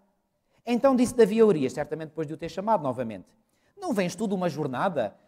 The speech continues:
Por que não desceste a tua casa?" Os irmãos já perceberam qual era o plano A de Davi, não perceberam? <laughs> Isto é, está claro como água. É que o marido viesse a casa e,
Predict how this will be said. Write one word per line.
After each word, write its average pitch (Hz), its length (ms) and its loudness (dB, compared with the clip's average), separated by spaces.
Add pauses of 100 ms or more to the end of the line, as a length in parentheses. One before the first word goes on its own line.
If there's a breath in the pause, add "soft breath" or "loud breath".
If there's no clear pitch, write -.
(120)
Por 339 120 -4
que - 80 -14
não 269 140 2
desceste - 340 -2
a 214 40 0
tua 175 180 2
casa?" 98 420 -6 (1160)
Os 196 80 -2
irmãos 208 240 2
já 190 100 2
perceberam 190 320 -2
qual 185 160 2
era 175 100 4
o 175 60 0
plano 160 340 -2
A 139 60 4
de 139 120 -6
Davi, 156 260 -6
não 117 100 -12
perceberam? 110 380 -14 (500)
<laughs> - 480 -18 (300)
Isto - 100 -20
é, 110 40 -12
está - 280 -18
claro 151 220 -2
como 220 260 -2
água. 113 340 0 (720)
É 165 80 -4
que 165 140 -8
o 190 40 -6
marido 190 300 -2
viesse 147 360 -4
a 202 40 -2
casa 302 400 -4 (400)
e, 139 300 -4